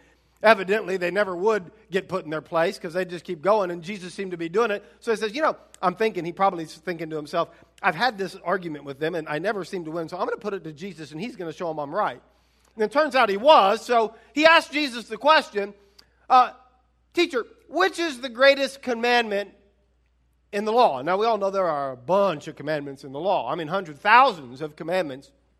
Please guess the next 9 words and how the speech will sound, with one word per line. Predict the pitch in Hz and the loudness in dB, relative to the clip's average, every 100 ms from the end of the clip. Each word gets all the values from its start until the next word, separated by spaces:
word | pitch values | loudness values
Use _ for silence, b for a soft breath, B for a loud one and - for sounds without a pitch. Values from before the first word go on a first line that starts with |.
| _ _ _ _ - | _ _ _ _ -12
in | 165 | -8
the | 175 | -2
law. | 208 196 - _ _ _ _ _ _ _ _ _ _ - | 0 -2 -6 _ _ _ _ _ _ _ _ _ _ 4
But | 311 254 | 6 6
which | 349 339 | -2 -2
is | 339 247 214 | -4 -6 -12
the | 269 | 2
greatest | 294 370 381 - | 6 6 4 -2
one? | 262 185 | -4 -4